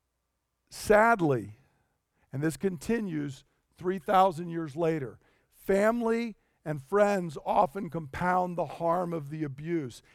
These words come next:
either through minimization, "Don't take it to heart," ignorance, or neglect. They, they don't understand that. And, and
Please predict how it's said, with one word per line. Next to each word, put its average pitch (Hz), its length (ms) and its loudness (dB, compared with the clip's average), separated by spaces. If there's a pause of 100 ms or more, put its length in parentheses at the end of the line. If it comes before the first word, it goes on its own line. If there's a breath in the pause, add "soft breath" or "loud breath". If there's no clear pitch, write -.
(200 soft breath)
either 190 320 -2
through 208 200 -8
minimization, 196 920 0 (320)
"Don't 156 180 -10
take 165 200 -8
it 147 120 -12
to 147 60 -12
heart," - 560 -12 (760)
ignorance, 220 920 4 (640)
or 156 160 -4
neglect. 147 840 -2 (1800)
They, 170 160 -2
they 165 120 2
don't 180 180 -2
understand 196 540 -4
that. - 120 -12
And, 175 160 -16
and 151 280 -6